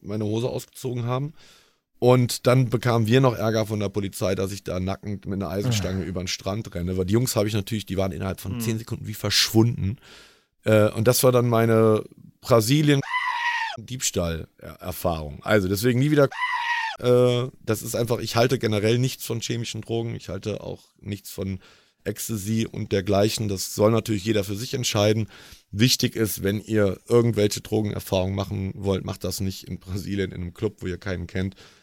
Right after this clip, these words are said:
Speaker 1: sondern macht sowas A mit, mit, mit Leuten, die nüchtern sind und B, ähm, mit, sag ich mal, Substanzen, wo ihr wisst zumindest halbwegs, wo sie herkommen.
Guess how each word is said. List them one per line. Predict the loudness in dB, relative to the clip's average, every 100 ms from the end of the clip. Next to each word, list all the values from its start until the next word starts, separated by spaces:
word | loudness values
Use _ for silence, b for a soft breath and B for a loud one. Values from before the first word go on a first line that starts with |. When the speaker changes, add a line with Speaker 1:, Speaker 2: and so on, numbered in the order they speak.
| b
Speaker 1:
sondern | -4 -2
macht | 0 -2 -2
sowas | 0 2 0 -2 0
A | 4 6 4
mit, | 0 -8 -10 -6
mit, | -6 -8 -10
mit | -6 0
Leuten, | 2 2 0 -4 -4 -8 -6
die | 0
nüchtern | 2 2 0 -2
sind | -4 -8
und | -10 -12 -6
B, | -2 -2 -4 b b b b _
ähm, | -2 0 0 -2 -6 -14
mit, | -6 -6 -4 -8 -8 _ _ _ -8
sag | -6
ich | -6 -4
mal, | -6 -6 -10 -14
Substanzen, | -10 0 2 2 0
wo | 0
ihr | -2
wisst | -4 -8 -12 -20 _ _ _ _
zumindest | -8 -2 -2 -2 0
halbwegs, | 0 2 -2 -8
wo |
sie | -10 -10
herkommen. | -10 -12 -10 -10